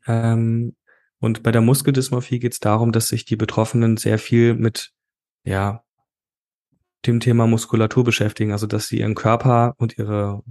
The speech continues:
Muskelpartien als zu dünn wahrnehmen. Und da fängt jetzt auch schon so ein bisschen das Problem an, denn eigentlich ist die Muskeldysmorphie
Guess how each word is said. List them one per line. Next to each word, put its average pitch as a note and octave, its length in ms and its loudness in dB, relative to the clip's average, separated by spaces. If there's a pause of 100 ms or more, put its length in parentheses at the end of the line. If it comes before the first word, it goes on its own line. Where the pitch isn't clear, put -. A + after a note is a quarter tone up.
(220)
Muskelpartien A#2 880 0
als G#2+ 320 -2
zu - 180 -4 (100)
dünn A2 320 4
wahrnehmen. F#2 580 -4 (840)
Und G#2 140 -2
da A2 80 4
fängt C3 260 2
jetzt C#3 140 2
auch B2 60 0
schon A#2+ 140 -2
so A2 80 -2
ein A2+ 60 0
bisschen A#2 200 -2
das G#2+ 120 -4
Problem G#2 500 -4
an, A#2 240 4
denn A#2+ 140 4
eigentlich A#2+ 400 0
ist A#2+ 160 -6
die A2 60 -4
Muskeldysmorphie A2+ 1040 -2